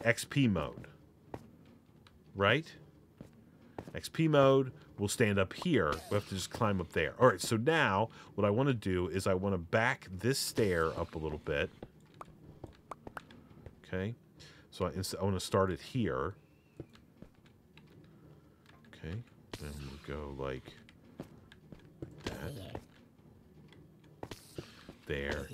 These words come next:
and there. So then we can come up here and get X P mode going. All right, so this is just like mob mode. If there's, like, a spider or something that shows up, right, we could just stand and kill it. Okay,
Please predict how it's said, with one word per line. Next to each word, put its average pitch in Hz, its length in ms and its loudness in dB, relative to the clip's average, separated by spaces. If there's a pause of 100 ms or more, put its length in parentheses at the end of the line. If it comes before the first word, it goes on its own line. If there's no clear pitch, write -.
(280)
and 73 160 -6
there. 87 240 0
So - 180 -2
then 135 260 6
we 127 120 6
can 113 120 0
come 107 140 2
up 101 160 4
here 113 480 6 (340)
and 104 160 4
get 110 220 4
X 110 160 4
P 135 180 2
mode 90 280 4
going. 78 140 0
All 64 200 -6
right, 101 100 2
so 117 120 0
this 131 280 0
is 151 140 2
just 135 180 4
like 110 140 2
mob 139 380 4
mode. 82 420 0 (800)
If 90 80 -2
there's, 98 180 2
like, 87 120 -2
a 80 40 -6
spider 113 440 4
or 85 60 2
something 80 340 -2
that 76 100 -8
shows 80 320 -2
up, 78 160 0 (480)
right, 82 120 0
we 90 100 0
could 90 160 -6
just 87 200 -8
stand 87 300 0
and 82 220 -4
kill 78 240 -2
it. - 100 -2 (140)
Okay, 104 400 2